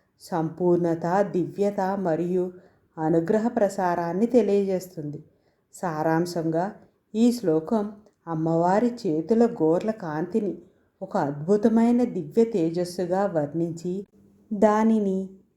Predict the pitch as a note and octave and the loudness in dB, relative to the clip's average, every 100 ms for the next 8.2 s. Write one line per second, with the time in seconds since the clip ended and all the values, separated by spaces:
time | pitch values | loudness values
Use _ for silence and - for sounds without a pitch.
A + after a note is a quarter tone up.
0 | - D#3+ D3 - F3+ F#3 G3 G3+ A3 A#3+ | -6 -4 -4 -6 -2 0 2 4 4 2
1 | A#3 E3 D3 F3+ F3+ F3+ F3 F3 F3 F#3+ | 0 -6 -4 -2 -2 -4 -4 -4 -6 -4
2 | F#3 E3 D3+ D3+ E3 E3+ F#3+ G3+ - _ | -2 0 -2 -2 -2 0 -2 -4 -14 _
3 | _ - F#3+ F#3 B3 A#3+ F3 D#3+ E3 F#3+ | _ -2 0 2 0 2 2 2 2 2
4 | F3+ E3+ E3+ E3 E3 F3+ A#3+ - G3 E3+ | 2 2 0 0 0 -2 -2 -4 0 0
5 | E3 E3+ D#3+ E3 D#3 D3 C#3+ _ _ _ | 0 -2 -2 -2 -6 -6 -10 _ _ _
6 | _ _ - - F3+ E3 F#3 E3+ F3 E3+ | _ _ -6 0 0 2 0 0 0 0
7 | E3 E3+ A3+ A3+ - _ - A3+ A3+ G3+ | 2 0 0 -4 -16 _ -4 -2 0 0
8 | G3+ G#3 | -2 -4